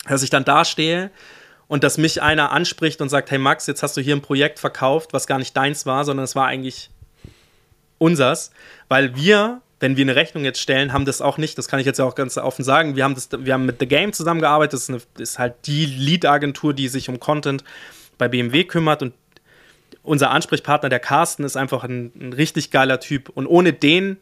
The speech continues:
hätten wir das nicht. Und das muss man einfach sagen. Das ist wichtig, da diese Dankbarkeitshierarchien, ähm, klar zu machen. Natürlich bucht B M W indirekt uns, aber die haben nicht uns gebucht. Deswegen, klar, wir haben ein cooles Portfolio auf der Seite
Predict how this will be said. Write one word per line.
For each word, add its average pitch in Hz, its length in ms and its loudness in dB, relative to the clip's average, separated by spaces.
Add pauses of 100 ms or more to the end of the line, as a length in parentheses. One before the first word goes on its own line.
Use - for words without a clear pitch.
(120)
hätten 151 380 -2
wir 127 120 0
das 120 240 -4
nicht. 120 280 -14 (480)
Und 131 140 0
das 143 120 2
muss 175 160 4
man 165 120 4
einfach 139 300 0
sagen. 143 580 0
Das 139 180 -4
ist 139 220 -4
wichtig, 170 300 0
da 139 120 2
diese 131 200 -2
Dankbarkeitshierarchien, 135 1300 -4
ähm, 127 400 -10
klar 139 260 2
zu - 140 -8
machen. 123 180 -8
Natürlich 185 400 2
bucht - 400 -2 (100)
B 139 100 0
M 127 120 0
W 127 300 0 (240)
indirekt 143 500 2
uns, 123 360 -6 (120)
aber 131 140 0
die 127 120 0
haben 151 260 -2
nicht 135 200 -6
uns 147 240 -2
gebucht. 123 420 -10 (480)
Deswegen, 143 560 2
klar, 143 280 2
wir 151 100 2
haben 143 80 0
ein 135 60 -8
cooles 170 240 0
Portfolio 156 480 2
auf 131 100 0
der 127 140 0
Seite 156 460 0